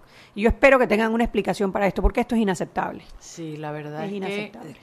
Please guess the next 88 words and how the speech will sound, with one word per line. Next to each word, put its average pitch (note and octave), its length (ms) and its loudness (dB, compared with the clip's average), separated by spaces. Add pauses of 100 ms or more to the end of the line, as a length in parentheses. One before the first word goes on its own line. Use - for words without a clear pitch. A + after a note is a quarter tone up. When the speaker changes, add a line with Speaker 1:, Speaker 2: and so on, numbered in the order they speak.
Speaker 2:
coger E3+ 360 -8
pla-, G3 340 -8
no, F3+ 200 -10
no, G3 380 -6
eso E3 160 -8
Speaker 1:
No, C#4+ 80 0
Speaker 2:
no D4+ 100 2
Speaker 1:
no, D4+ 60 0
no, D4+ 60 2
Speaker 2:
tiene C#4 60 -2
Speaker 1:
no C#4 120 2
tiene, A#3+ 220 2
no - 60 -
Speaker 2:
codero, A3+ 80 2
Speaker 1:
tiene, A3 200 2
no A3 120 2
Speaker 2:
Chuy. G3 60 -2
Speaker 1:
tiene G#3+ 180 0
por F3 120 -8
dónde, D#3+ 160 -6
Speaker 2:
No G#3+ 80 -6
Speaker 1:
no G#3+ 80 -4
Speaker 2:
tiene A3 140 -2
Speaker 1:
tiene F#3+ 80 -2
por F#3 100 -6
Speaker 2:
por E3+ 100 -2
Speaker 1:
dónde. F#3 60 -6 (160)
Speaker 2:
dónde - 20 -4
agarrarlo, G3 540 -4
no F3 140 -10
tiene G3+ 240 -6
Speaker 1:
No - 60 -2
tiene - 160 -4
por - 100 -4
Speaker 2:
agarradero. F3 300 -4
Speaker 1:
dónde. D3+ 180 -12
Y B3 80 -2
que B3+ 120 6
no A#3 160 2
ha-, A#3+ 200 4
han A3+ 180 0
dado A3+ 240 8
declaraciones G3 600 2
para B3 240 4
decir, G3+ 340 0
o A#3+ 60 2
sea, A#3+ 160 4 (480)
Speaker 2:
Sí. - 80 -10
Speaker 1:
eh, F3 480 -6
la F3+ 100 -2
noticia G3 340 -2
también A#3+ 300 2
viene B3 220 0
sin D4 140 -2
las A3+ 100 4
reacciones. F#3+ 680 -2
Y, F3 360 -8
y F3+ 120 -10
yo E3+ 160 -4
creo F#3 240 -2
que, G#3 480 0
Speaker 2:
Yo B3+ 80 -4
Speaker 1:
que G3 60 -2
Speaker 2:
creo F#3+ 140 2
Speaker 1:
un F#3+ 100 -2
Speaker 2:
que G#3 80 2
Speaker 1:
tema A3 120 6
Speaker 2:
uno C4 80 6
Speaker 1:
como A#3 120 6
Speaker 2:
debe A#3 60 6
Speaker 1:
esto C4 160 6
Speaker 2:
salir A#3 160 4
Speaker 1:
requiere A3+ 340 6
Speaker 2:
de F3+ 80 4
una A3+ 180 -2
vez, G3+ 220 -4
¿no? G#3+ 160 -8
Speaker 1:
Sí, B3+ 120 -6
Speaker 2:
Porque G3 260 -6
no F#3+ 100 -6
Speaker 1:
de G3+ 80 -4
Speaker 2:
dejar F#3+ 140 0
que F#3+ 80 -2
Speaker 1:
una F#3+ 140 0
Speaker 2:
la F3+ 100 2
Speaker 1:
vez. - 80 0
Speaker 2:
bola G#3+ 200 -2
comience. F#3 480 -8